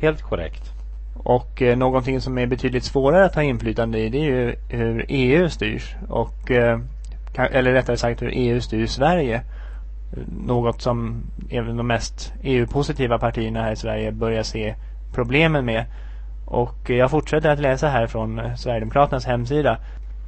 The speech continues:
Speaker 2: "E U-krav om momstvång för föreningar visar på grundläggande problem med E U."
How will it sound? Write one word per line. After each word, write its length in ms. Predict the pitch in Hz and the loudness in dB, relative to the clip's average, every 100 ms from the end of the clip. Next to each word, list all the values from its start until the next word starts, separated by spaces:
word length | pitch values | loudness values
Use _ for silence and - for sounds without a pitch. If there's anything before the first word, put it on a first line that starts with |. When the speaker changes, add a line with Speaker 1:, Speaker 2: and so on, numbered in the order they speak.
| - - - - - | -12 -12 -12 -10 -2
Speaker 2:
"E 120 | 151 | 0
U-krav 560 | 131 120 117 151 156 151 | 2 2 2 6 6 4
om 220 | - 117 | 0 2
momstvång 640 | 139 127 113 - 160 147 120 | 4 4 2 2 2 2 0
för 140 | 120 | 0
föreningar 600 | 120 127 160 160 117 110 - - - | 0 0 2 0 -2 -6 -8 -10 -4
visar 360 | 139 123 - 123 | 0 2 2 0
på 200 | 120 117 | 2 2
grundläggande 640 | 135 131 113 113 117 117 | 4 2 2 0 0 -2
problem 580 | - 143 143 170 156 127 | 0 2 4 4 2 0
med 160 | 110 - | -2 -2
E 300 | 143 123 165 | 0 2 4
U." 220 | 160 | 2